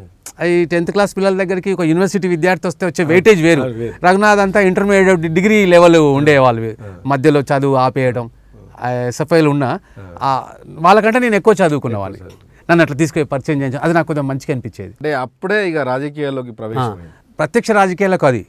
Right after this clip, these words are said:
Speaker 2: ఆ.
Speaker 1: కానీ చిన్నప్పటి నుంచి మాత్రం ఎవరికన్నా కష్టం ఉన్నా, అది
Speaker 2: ఆ.
Speaker 1: ఫ్రెండ్స్‌లో కానీ,
Speaker 2: ఆ.
Speaker 1: ఫ్రెండ్స్ వాళ్ళ సిస్టర్స్ని ఎవడన్నా ఇబ్బంది పెడతానంటే ముందు పోయి కొట్టొచ్చేది,
Speaker 2: ఆ.
Speaker 1: తన్నొచ్చేది అంతే.
Speaker 2: ఆ.
Speaker 1: అట్లా చాలాసార్లు పోలీస్ దెబ్బలు తిన్నా.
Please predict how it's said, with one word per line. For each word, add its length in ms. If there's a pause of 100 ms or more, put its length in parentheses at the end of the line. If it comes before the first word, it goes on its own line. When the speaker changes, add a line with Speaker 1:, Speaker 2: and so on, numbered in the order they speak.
(200)
Speaker 2:
ఆ. 60
Speaker 1:
కానీ 140 (100)
చిన్నప్పటి 440
నుంచి 160
మాత్రం 480 (220)
ఎవరికన్నా 500
కష్టం 360
ఉన్నా, 200 (120)
అది 120
Speaker 2:
ఆ. 40
Speaker 1:
ఫ్రెండ్స్‌లో 500
కానీ, 260 (140)
Speaker 2:
ఆ. 160 (320)
Speaker 1:
ఫ్రెండ్స్ 360 (340)
వాళ్ళ 320
సిస్టర్స్ని 600
ఎవడన్నా 380
ఇబ్బంది 400
పెడతానంటే 580
ముందు 280
పోయి 140
కొట్టొచ్చేది, 540 (280)
Speaker 2:
ఆ. 180 (380)
Speaker 1:
తన్నొచ్చేది 440
అంతే. 320 (200)
Speaker 2:
ఆ. 80
Speaker 1:
అట్లా 240
చాలాసార్లు 340
పోలీస్ 260
దెబ్బలు 240
తిన్నా. 240